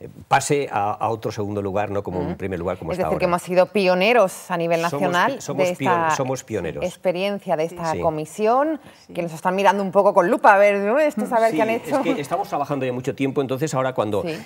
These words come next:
Speaker 1: eh, la nueva ejecutiva nos lo planteamos y lo que no quisimos es hacer una cosa más.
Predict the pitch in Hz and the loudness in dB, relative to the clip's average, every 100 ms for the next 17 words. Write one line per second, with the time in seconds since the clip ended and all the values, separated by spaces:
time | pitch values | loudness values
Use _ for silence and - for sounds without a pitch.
0 | - 98 104 101 196 196 135 123 - 123 | -6 -2 0 0 0 2 2 0 0 -2
1 | 120 139 131 127 123 113 107 90 101 101 | -2 -2 0 2 0 0 0 0 0 0
2 | 110 120 131 123 113 120 131 135 135 139 | 0 0 -2 -2 -2 0 -2 -2 -2 0
3 | 147 151 - - - 127 110 95 - 71 | 0 -2 -10 -12 -8 -6 -6 -6 -8 -8
4 | - - | -10 -14